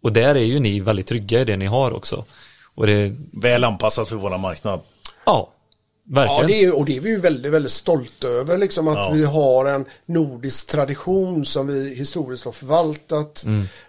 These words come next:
Speaker 3: Vi har haft produkter som är nordiskt anpassade och anpassade mycket med utgångspunkt ifrån behovet både hos elektriker men även liksom kanske då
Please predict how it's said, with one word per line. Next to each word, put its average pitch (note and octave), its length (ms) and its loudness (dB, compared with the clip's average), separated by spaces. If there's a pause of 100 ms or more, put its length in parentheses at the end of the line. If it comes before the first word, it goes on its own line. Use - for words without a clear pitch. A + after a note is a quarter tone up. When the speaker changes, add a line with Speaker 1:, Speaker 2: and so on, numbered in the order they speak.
(100)
Speaker 3:
Vi C3+ 280 -6
har C3 540 0
haft B2+ 340 -8
produkter F3+ 380 -2
som C3 160 -8
är C3 40 -6
nordiskt A#2 340 -6
anpassade A#2+ 580 -6
och B2 60 -2
anpassade A2+ 600 -6 (280)
mycket E3+ 440 -4
med C#3 100 -4
utgångspunkt B2 760 -6
ifrån A2+ 480 -6 (420)
behovet B2+ 760 -2
både C3+ 300 0
hos D3+ 140 -2
elektriker B2 540 -6
men A#2 120 -8
även A2 320 -8
liksom G#2 240 -12
kanske A2 280 -14
då G2+ 260 -10